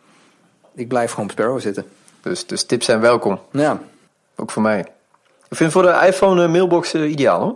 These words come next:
Speaker 2: overigens.
Speaker 1: mail-, mailbox gebruik ik op de iPhone. Dat, dat,
Speaker 2: De
Speaker 1: ehm,
Speaker 2: iPhone, eh, fantastisch, alleen op, eh, op de Mac, eh,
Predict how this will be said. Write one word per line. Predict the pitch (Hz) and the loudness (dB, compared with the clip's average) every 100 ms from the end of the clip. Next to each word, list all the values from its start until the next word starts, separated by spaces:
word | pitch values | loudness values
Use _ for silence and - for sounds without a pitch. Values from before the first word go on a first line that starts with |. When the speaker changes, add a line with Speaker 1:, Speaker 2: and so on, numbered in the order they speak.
| - 120 | -2 0
Speaker 2:
overigens. | 143 | 0
Speaker 1:
mail-, | 190 165 | -2 0
mailbox | 185 196 180 - | 0 2 0 -2
gebruik | 160 143 - | -2 -2 -2
ik | - | -6
op | 135 | -4
de | - - | -4 -6
iPhone. | - - | -8 -8
Dat, | 101 110 110 | -8 -6 -4
dat, | 117 | -2
Speaker 2:
De | |
Speaker 1:
ehm, | - | 0
Speaker 2:
iPhone, | 107 147 139 127 | -2 -4 -4 -4
eh, | 127 | -6
fantastisch, | - 151 151 185 135 | -4 -4 -4 -4 -4
alleen | 123 120 120 | -2 -4 -6
op, | 113 - 123 | -8 -10 -6
eh, | 127 127 - | -4 -4 -8
op | - | -10
de | 113 | -6
Mac, | 135 143 127 | -4 -4 -4
eh, | 113 107 | -2 0